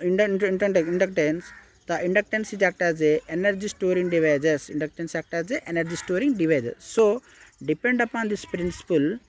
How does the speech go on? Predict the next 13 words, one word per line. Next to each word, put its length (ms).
the 80
pi 320
two 220
pi 180
plus 300
alpha 500
and 260
two 160
pi 220
and 420
two 140
pi, 240
uh, 260